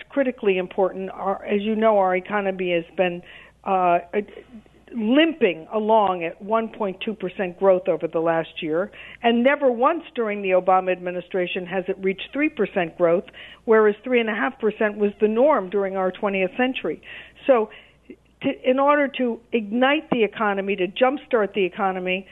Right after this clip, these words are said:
Donald Trump has proposed slashing corporate and other business taxes by over fifty percent. Uh, that's critical because the companies in this country pay among the highest taxes in the world, and it's a big global disadvantage for them.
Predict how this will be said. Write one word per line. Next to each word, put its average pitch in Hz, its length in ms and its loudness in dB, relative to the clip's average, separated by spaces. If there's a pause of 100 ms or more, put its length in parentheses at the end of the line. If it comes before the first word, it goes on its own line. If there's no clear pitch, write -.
(380)
Donald 240 380 2
Trump 214 220 -4
has 202 180 -4
proposed 208 400 0 (100)
slashing 233 480 0
corporate 233 500 2
and 208 140 -4
other 214 240 0
business 208 480 -4
taxes 220 540 -2
by 190 180 4
over 196 300 0
fifty 196 320 -4
percent. 185 500 -6 (560)
Uh, 208 200 4
that's 226 200 0 (100)
critical 226 400 2
because 220 440 -2
the 196 220 0 (300)
companies 220 460 0
in 202 140 -4
this 202 180 -6
country 214 320 -2
pay 202 400 2 (300)
among 214 320 0
the 202 100 4
highest 208 420 0 (560)
taxes 214 460 -2
in 208 120 0
the 196 60 2
world, 202 380 4
and 202 100 0
it's 185 160 -6
a 196 60 0
big 202 340 0 (200)
global 202 340 2
disadvantage 190 720 -4 (100)
for 196 160 4
them. 233 220 -4